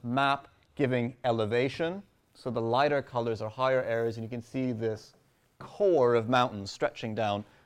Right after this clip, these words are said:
the center of the island and lowlands on either side. The predominant winds come off the Indian Ocean. They're very moist coming off the warm Indian Ocean. But they drop most of their rainfall as they're being forced up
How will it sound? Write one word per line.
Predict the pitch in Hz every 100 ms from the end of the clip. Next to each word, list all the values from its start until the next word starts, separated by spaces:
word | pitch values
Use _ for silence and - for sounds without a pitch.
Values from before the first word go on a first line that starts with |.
| -
the | 120
center | 143 131 123
of |
the | 117
island | 110 107 104 95
and | 101 110 _ -
lowlands | 107 123 123 110 101
on | 107
either | 98 95 92
side. | - 196 117 98 - _ _ _ _ _ _ _ _
The | 165 165 165 170 - - _
predominant | 156 208 196 180 160
winds | 156 190 208 214 214 - - _ -
come | - 175
off | 165 147 -
the | 147
Indian | 151 147 139 143
Ocean. | 143 - 107
They're | 107
very | 123 120
moist | 120 139 113 - -
coming | - 120 117
off | 110
the | 120
warm | 117 117 117
Indian | 110 110
Ocean. | 127 143 - 120 120 _ _ _ -
But | 170 170 - _ -
they | 170
drop | 151 127 185 175 143
most | 165 202 -
of | 156
their | 151
rainfall | 170 240 208 - 98 95 156 - _ _
as | 135 139 143
they're | 143
being | 143 147 143
forced | - - 175 147 -
up | 151 107 -